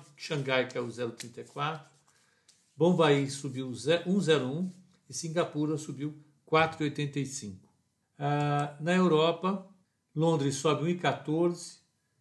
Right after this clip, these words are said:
dax de Frankfurt zero noventa e nove, Paris um e trinta e sete, Milão um e quarenta e quatro e Bex de Madrid zero noventa e sete.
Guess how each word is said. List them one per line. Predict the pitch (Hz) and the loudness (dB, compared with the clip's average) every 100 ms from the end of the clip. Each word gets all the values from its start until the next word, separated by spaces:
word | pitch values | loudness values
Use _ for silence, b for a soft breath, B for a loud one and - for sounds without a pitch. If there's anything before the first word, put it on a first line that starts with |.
| _ _ _ | _ _ _
dax | 160 170 147 | 0 0 0
de | 131 | -6
Frankfurt | 135 160 180 - 147 131 | -6 -4 -4 -4 -4 -2
zero | 123 143 | 0 0
noventa | 139 127 135 123 | -2 -4 -8 -8
e | |
nove, | 120 147 156 143 | -6 -2 -2 -4
Paris | - 156 139 135 120 | 0 0 2 -2 -4
um | |
e | 143 | -8
trinta | 139 135 127 | -8 -8 -6
e | 120 | -8
sete, | - 156 165 160 - - _ _ _ | -2 0 0 -2 -12 -20 _ _ _
Milão | 156 151 147 147 | -2 2 2 0
um | |
e | 156 | 0
quarenta | 143 147 139 147 | 0 0 0 -4
e | |
quatro | 139 156 156 156 | -2 0 0 0
e | |
Bex | 170 156 147 | 0 0 -2
de | - | -6
Madrid | 151 139 139 147 | -8 -4 -4 -2
zero | 135 156 | 0 0
noventa | 151 147 147 | 0 -4 -6
e | 156 | -8
sete. | 139 - 110 104 - | -8 -8 -8 -8 -12